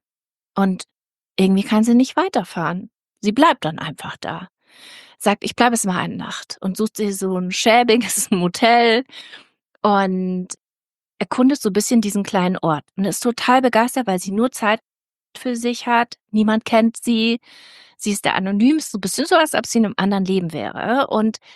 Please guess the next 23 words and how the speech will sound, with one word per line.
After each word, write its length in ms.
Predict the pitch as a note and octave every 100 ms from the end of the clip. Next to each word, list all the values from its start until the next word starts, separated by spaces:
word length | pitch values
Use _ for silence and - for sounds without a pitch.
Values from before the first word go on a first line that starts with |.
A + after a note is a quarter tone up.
| _
lernt 480 | G#3 G3 F#3+ A3+ C4
dann 340 | C#4+ D4 D#4 C#4+
dort 340 | A3+ A3+ -
Leute 300 | G3+ G#3 G#3
in 80 | F#3+
diesem 280 | F3+ F3 -
Ort 280 | D#3 D#3+
kennen. 460 | - E3 F3 G#3 D#4 - _ _
Unter 260 | - A3+ A#3
anderem 360 | F3 G3 A3+ -
einen 180 | F#3+ F#3+
jungen 320 | G3+ G3+ G3
Mann, 360 | F3+ E3 D3 C3
also 240 | E3+ F3 F3
der 220 | F3+ F3+
wirklich 580 | G3+ G#3+ G#3 G3+ - - - _ _ _ _ _ _ _ _ _
Anfang 400 | F#3+ G3 A3 G3
zwanzig 640 | - G3 F#3+ G#3 G3 F3+ D#3
ist 240 | D#3 -
oder 220 | E3 D#3+
ein 260 | E3+ - -
bisschen 340 | G#3+ - G3+
älter, 600 | - F#3+ G#3+ B3+ B3 C4+